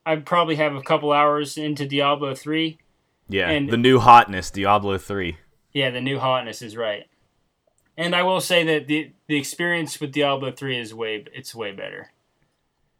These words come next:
Speaker 1: So
Speaker 2: Yeah,
Speaker 1: maybe,
Speaker 2: I'm sure.
Speaker 1: maybe, maybe my, maybe I just don't know, like, what that kinda, what a good game that's made like that looks like, and that's why I enjoy it,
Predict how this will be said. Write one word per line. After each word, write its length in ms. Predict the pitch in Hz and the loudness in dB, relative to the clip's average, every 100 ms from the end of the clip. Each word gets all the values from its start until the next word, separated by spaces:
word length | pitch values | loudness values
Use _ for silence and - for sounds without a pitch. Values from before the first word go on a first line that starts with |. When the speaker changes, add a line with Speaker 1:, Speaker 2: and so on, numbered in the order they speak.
| _ _ | _ _
Speaker 1:
So 240 | - 156 | -4 0
Speaker 2:
Yeah, 40 | 143 | 0
Speaker 1:
maybe, 260 | 160 185 - | 0 0 -2
Speaker 2:
I'm 140 | 120 | 0
sure. 120 | 175 | 2
Speaker 1:
maybe, 480 | 190 208 202 185 190 | 2 2 0 -2 -4
maybe 380 | 175 180 185 190 | -2 0 0 -2
my, 560 | 170 160 151 147 139 135 - _ _ - - _ _ _ _ _ _ - | 2 2 4 0 -2 -6 -14 _ _ -20 -20 _ _ _ _ _ _ -6
maybe 180 | 156 175 | 0 0
I 60 | |
just 160 | 151 - | 0 0
don't 180 | 151 143 | -2 0
know, 420 | 139 147 160 139 _ - | 2 2 0 -4 _ -6
like, 200 | 156 147 | -4 -2
what 260 | 151 156 151 | -2 -2 0
that 220 | 151 139 | -2 0
kinda, 360 | 160 156 151 156 | -2 -2 -4 -2
what 140 | 151 | -2
a 40 | |
good 400 | 139 151 151 135 | -2 0 -2 -2
game 480 | - 151 151 156 156 | 0 0 0 -2 -6
that's 300 | 156 139 - 156 | -8 -8 -10 -12
made 260 | 165 156 147 | -4 -2 0
like 180 | 143 | -2
that 200 | 151 131 | -2 -2
looks 240 | 123 143 - | -4 -6 -2
like, 340 | 156 160 - _ _ _ - | -2 -2 -10 _ _ _ -10
and 100 | 135 | -6
that's 200 | 131 131 | -6 -4
why 320 | 139 135 131 | 0 2 2
I 20 | 131 | 0
enjoy 420 | 131 131 135 139 | -4 -6 -4 -4
it, 240 | 143 - | -4 -8